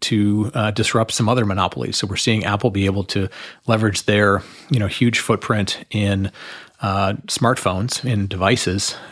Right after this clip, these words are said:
to be able to implement this new, uh, you know, sort of safety tracking, uh, ad tracking or turning off ad tracking, and being able to take billions of dollars of revenue off of, uh, Google's and Facebook's and, and really disrupt their business.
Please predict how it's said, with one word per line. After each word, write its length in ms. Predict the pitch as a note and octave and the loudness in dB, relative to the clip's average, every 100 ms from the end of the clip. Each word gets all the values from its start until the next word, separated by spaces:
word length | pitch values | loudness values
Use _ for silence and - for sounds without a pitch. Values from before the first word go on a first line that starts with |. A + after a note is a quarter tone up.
| - | -4
to 80 | |
be 180 | A2 G#2 | 0 2
able 160 | G#2 G2+ | 2 0
to 400 | - G#2+ G2+ F#2+ - - - - | -2 2 2 2 -4 -18 -10 -2
implement 400 | A2+ B2+ G#2 F#2+ | 0 2 2 2
this 200 | G#2 G#2 | 0 2
new, 320 | G#2 G#2 G2 - - | 4 4 2 -2 -6
uh, 220 | C3 G#2+ - | -4 -2 -2
you 80 | |
know, 120 | G2+ D#2+ | -4 -4
sort 200 | - G#2+ | -6 -6
of 60 | |
safety 600 | - - G2 - G#2 F#2+ - - | -2 0 0 0 -2 -2 -6 -8
tracking, 640 | - G2 - F#2+ F#2+ C3+ | -2 -2 0 -2 -4 -8
uh, 220 | B2+ F#2 F#2 - | -8 -6 -6 -4
ad 180 | F#2+ F#2 | -2 0
tracking 440 | - G#2 - F#2 | 0 0 -2 -6
or 60 | - | -4
turning 300 | - G#2 F#2+ | -2 0 2
off 200 | G2+ G2+ | 2 2
ad 160 | F#2+ | 0
tracking, 400 | - G#2 F#2+ G2+ - - - - - | 0 -2 0 -2 -4 -14 -18 -20 -4
and 120 | A#2 | 0
being 180 | G#2+ A2+ | 2 2
able 160 | A2 A2 | 2 2
to 80 | G#2 | 0
take 400 | - G#2+ - - | 2 0 -2 -2
billions 400 | G#2+ A#2+ G2+ G#2 | 2 2 2 -2
of 80 | |
dollars 360 | G2 G2 A2+ F#2+ | 0 2 2 -2
of 120 | F#2+ | -2
revenue 460 | G#2 A#2 G2 F2+ C3 | 2 2 2 -2 -4
off 280 | - G2 G2+ | -2 0 2
of, 300 | G2+ F#2+ G2 - - - - _ - | 2 0 -2 -12 -20 -20 -20 _ -4
uh, 200 | G#2 G2 | -2 0
Google's 420 | A2+ A2+ G#2+ G#2+ | 2 2 2 0
and 120 | G2 | -2
Facebook's 500 | F#2+ F#2+ - F#2 - | 0 -2 -2 -2 0
and, 180 | G2 G2 | -2 -2
and 140 | - G#2 | -2 0
really 280 | G#2+ A2 G#2 | 2 2 2
disrupt 400 | G#2+ - G#2 - | 0 0 0 2
their 140 | G#2+ | 0
business. 540 | G2 B2 - - - | 2 0 -2 -6 -8